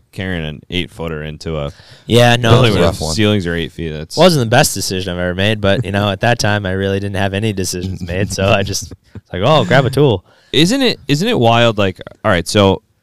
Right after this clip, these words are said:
Speaker 1: r-, regardless of, like, the amount of fires, like, people have been to, think about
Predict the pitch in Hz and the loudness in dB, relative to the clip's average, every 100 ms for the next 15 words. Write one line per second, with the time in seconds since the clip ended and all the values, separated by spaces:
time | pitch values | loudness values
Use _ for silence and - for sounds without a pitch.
0 | _ _ _ - - 85 117 117 135 123 | _ _ _ -16 -8 -4 0 4 4 2
1 | 117 101 101 95 95 90 - 92 87 85 | 0 -2 -2 -2 -2 -2 0 2 2 0
2 | 87 82 - 90 85 76 101 104 87 82 | -4 -6 -8 -6 -6 -2 -4 -4 -4 -6
3 | 69 - _ _ _ _ _ _ _ _ | -8 -14 _ _ _ _ _ _ _ _
4 | _ - 131 165 190 180 | _ -6 -4 0 2 2